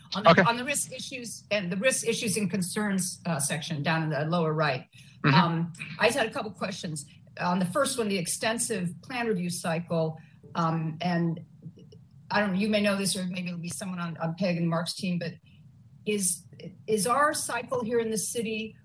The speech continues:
Speaker 1: uh, sort of par for the course at other cities in the country, or does ours take longer to get that through the review,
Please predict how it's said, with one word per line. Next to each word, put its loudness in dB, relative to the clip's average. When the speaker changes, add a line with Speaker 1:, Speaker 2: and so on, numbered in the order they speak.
Speaker 1:
uh, 4
sort 0
of -4
par 4
for -10
the -10
course -6
at -8
other 0
cities -4
in -4
the -6
country, -8
or -6
does -8
ours -6
take -6
longer -6
to -2
get 0
that 0
through -2
the -2
review, -4